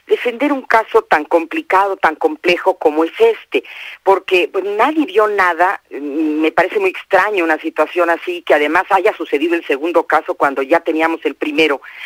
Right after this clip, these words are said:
Aquí hay una omisión policíaca, una omisión judicial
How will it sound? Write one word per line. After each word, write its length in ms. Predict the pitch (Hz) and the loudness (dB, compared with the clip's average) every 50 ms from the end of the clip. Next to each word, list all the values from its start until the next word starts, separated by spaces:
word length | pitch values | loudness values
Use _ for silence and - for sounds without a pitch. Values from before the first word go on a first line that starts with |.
| - - - | -14 -10 -2
Aquí 220 | - 143 143 - 180 | -2 -2 2 2 0
hay 140 | 170 170 175 | 2 2 0
una 180 | 175 170 151 | 2 2 2
omisión 680 | 143 139 139 139 139 135 - - - 185 185 190 180 - - - - - - _ _ | 2 0 -2 -4 -4 -6 -8 -2 2 2 2 2 0 -6 -12 -20 -20 -20 -20 _ _
policíaca, 640 | - 156 143 135 135 - - 180 185 160 - - 160 | 2 2 2 2 -6 -2 2 2 2 2 0 -4 -4
una 120 | 151 143 | -2 -2
omisión 340 | 139 135 - - 170 160 160 | -2 -4 -4 -2 0 0 -2
judicial 680 | - - 156 143 135 131 - - 170 165 147 143 151 | -2 -6 -6 -6 -6 -8 -4 0 2 2 2 2 -2